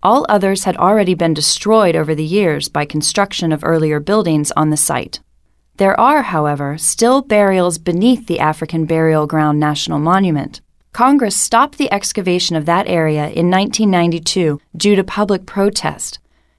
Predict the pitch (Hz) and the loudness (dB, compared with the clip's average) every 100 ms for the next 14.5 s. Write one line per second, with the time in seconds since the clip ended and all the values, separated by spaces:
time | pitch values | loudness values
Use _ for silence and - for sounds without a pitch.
0 | - 226 202 190 - 320 247 170 180 180 | -2 2 2 -2 0 2 2 2 -2 -2
1 | 180 - - - 208 202 180 165 202 214 | -4 -4 -4 -2 2 2 2 2 2 2
2 | 180 156 151 - 185 175 220 220 208 208 | 2 0 -4 0 0 2 4 2 4 2
3 | 214 165 - 165 160 196 190 175 165 165 | 2 0 -2 -2 -2 -2 0 0 0 0
4 | 151 147 143 202 165 151 - _ - 190 | -2 -2 -2 -2 -2 -4 -14 _ -2 2
5 | 185 175 - 226 269 254 214 214 190 190 | 4 2 2 4 6 6 6 4 4 2
6 | 196 185 170 196 196 190 165 156 - - | 0 -2 -2 0 2 4 2 2 0 -2
7 | 214 233 240 202 180 156 156 170 165 160 | 2 2 4 4 4 2 -2 -2 0 0
8 | 156 196 220 220 180 175 165 156 160 151 | 0 -2 -2 0 2 4 2 -2 -4 -4
9 | - - _ _ _ _ - 208 262 277 | -6 -18 _ _ _ _ 0 2 4 4
10 | 247 208 208 240 185 170 165 165 170 165 | 2 4 4 4 4 2 2 2 0 -2
11 | 165 160 175 185 - 185 175 170 160 156 | -2 -2 -2 -4 -2 -2 0 0 -2 -6
12 | - 185 175 170 - 180 190 180 165 151 | -2 0 0 0 0 2 2 0 -2 -2
13 | 156 165 151 151 156 151 156 156 160 151 | -4 -2 0 -2 -4 -4 -2 0 0 0
14 | 143 139 139 135 135 | -4 -6 -6 -6 -10